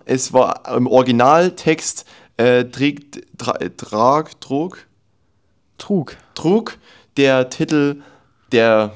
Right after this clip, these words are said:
Speaker 1: das Lied, den Titel Leck mich im Arsch. Ja.
Speaker 2: Gut.
Speaker 1: Kannst du von
Speaker 2: Danke,
Speaker 1: der
Speaker 2: Mozart.
Speaker 1: Harvard University einmal, äh, geprüft nach, ähm, schauen.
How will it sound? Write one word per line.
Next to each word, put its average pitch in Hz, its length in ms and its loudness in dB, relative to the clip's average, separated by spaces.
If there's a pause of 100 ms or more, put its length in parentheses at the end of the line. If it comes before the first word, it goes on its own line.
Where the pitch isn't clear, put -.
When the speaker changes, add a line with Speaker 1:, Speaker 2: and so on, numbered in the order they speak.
(300)
Speaker 1:
das - 220 -8
Lied, 170 400 -6
den 110 140 -2
Titel 127 480 -4 (200)
Leck 110 260 -4
mich 95 180 -8
im 123 120 -10
Arsch. 82 320 -12 (720)
Ja. 98 80 -12 (180)
Speaker 2:
Gut. 320 280 6
Speaker 1:
Kannst 135 280 -2
du 151 80 2
von 190 140 4
Speaker 2:
Danke, 240 160 4
Speaker 1:
der 226 80 6
Speaker 2:
Mozart. 220 420 4
Speaker 1:
Harvard 175 580 2 (360)
University 123 880 0
einmal, 90 1120 0
äh, - 140 -20
geprüft 104 540 -8
nach, 82 480 -10 (160)
ähm, 78 420 -14 (720)
schauen. 139 300 -12